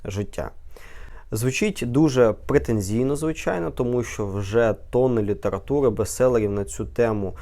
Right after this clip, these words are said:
було випущено, багато методик різних. І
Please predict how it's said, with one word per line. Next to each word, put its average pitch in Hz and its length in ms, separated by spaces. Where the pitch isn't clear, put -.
було 110 260
випущено, 127 680
багато 107 420
методик 143 640
різних. 120 580
І 131 280